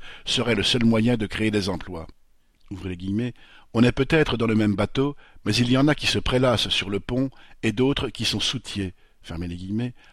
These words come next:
a encore répondu Nathalie Arthaud à Becbédère, qui expliquait qu'il faut l'union nationale et, entre guillemets, qu'on a besoin des riches. Ouvrez les guillemets. S'il y a ralentissement de la production, il faut prendre sur les profits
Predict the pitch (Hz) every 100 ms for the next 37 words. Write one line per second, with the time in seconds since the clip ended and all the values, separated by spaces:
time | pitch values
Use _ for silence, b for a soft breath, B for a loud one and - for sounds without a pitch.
0 | b 95 98 123 - 131 110 123 127 120
1 | 110 110 104 110 104 - 117 - 92 98
2 | 107 107 131 131 117 B B - 127 -
3 | - 143 151 135 117 - 143 117 113 135
4 | 143 127 113 113 117 123 139 B B -
5 | 123 131 - b - - 101 101 107 117
6 | - - 120 110 120 123 117 107 101 -
7 | - - _ _ _ _ - _ - -
8 | - - - 82 87 90 104 123 - B
9 | B B B - 135 135 127 123 135 139
10 | 143 - 139 113 104 - 101 - - 131
11 | 131 b b b 110 - 113 107 143 120
12 | - 104 104 110 101 127 135